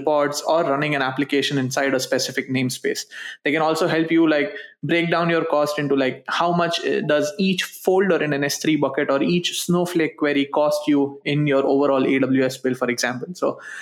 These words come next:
all of this, uh, I think goes more towards the trend that, okay, people are running these and now they, they want to make sure that they have optimized their infrastructure. So FinOut is another startup that's, uh, trying to go after that space.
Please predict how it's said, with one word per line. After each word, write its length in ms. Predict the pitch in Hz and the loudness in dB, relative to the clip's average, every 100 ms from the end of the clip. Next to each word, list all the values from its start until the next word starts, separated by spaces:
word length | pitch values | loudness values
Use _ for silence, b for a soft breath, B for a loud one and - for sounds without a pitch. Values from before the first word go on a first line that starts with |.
| B | B
all 220 | - 190 208 | 0 2 2
of 100 | 170 | 2
this, 300 | 185 180 - - - | 0 -2 -10 -16 -2
uh, 460 | 147 143 - 151 - | 2 2 2 -2 -2
I 120 | 147 | -2
think 340 | 143 160 151 147 | 0 0 0 0
goes 340 | 160 160 160 | 2 2 2
more 200 | 147 160 | 0 2
towards 300 | 160 147 143 | 4 2 2
the 100 | 135 | 0
trend 320 | 127 135 135 | -2 -2 0
that, 160 | 135 131 | 0 0
okay, 180 | 131 135 | -2 -2
people 260 | 139 143 | 0 0
are 100 | 143 | 2
running 320 | 135 147 160 147 | 0 0 0 2
these 200 | 156 143 | 2 0
and 160 | 131 | 0
now 240 | 135 139 143 | 0 0 2
they, 400 | 139 143 139 139 | 2 2 0 -2
they 100 | - | 0
want 240 | 135 135 | 0 0
to 60 | 131 | 0
make 200 | 131 131 | -2 0
sure 140 | 139 | 0
that 260 | 131 127 - | 0 -2 -4
they 60 | 131 | -4
have 180 | 123 131 | -2 0
optimized 580 | 139 127 139 131 131 131 | -2 -2 -2 -2 -2 -2
their 160 | 131 | -2
infrastructure. 580 | 127 123 - 135 123 131 | -4 -6 -6 -6 -6 -8
So 140 | - | -8
FinOut 340 | 139 147 139 131 | -4 -2 0 -2
is 80 | 131 | -2
another 260 | 135 135 | -2 -2
startup 460 | 135 - 135 131 - | -2 -2 -2 -2 -2
that's, 300 | 127 - - _ - | -4 -4 -10 _ -4
uh, 180 | 135 127 | -2 0
trying 240 | 127 139 | 0 -2
to 60 | 135 | -2
go 180 | 131 135 | 0 0
after 220 | 127 - | 0 -2
that 180 | 127 - | -6 -6
space. 400 | - 127 123 | -6 -6 -6